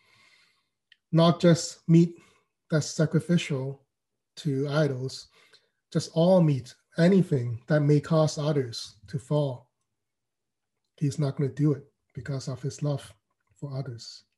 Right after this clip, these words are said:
So what does that mean for us today? How do we apply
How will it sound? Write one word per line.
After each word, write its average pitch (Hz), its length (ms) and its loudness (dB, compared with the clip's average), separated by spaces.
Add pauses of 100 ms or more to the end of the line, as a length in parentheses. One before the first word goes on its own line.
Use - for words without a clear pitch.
(1400)
So 156 160 0
what 151 100 4
does 156 160 4
that 160 300 4
mean 160 340 4
for 143 220 -4
us 147 100 -6
today? 147 320 0
How 151 240 2
do 151 80 4
we 151 60 6
apply 143 580 0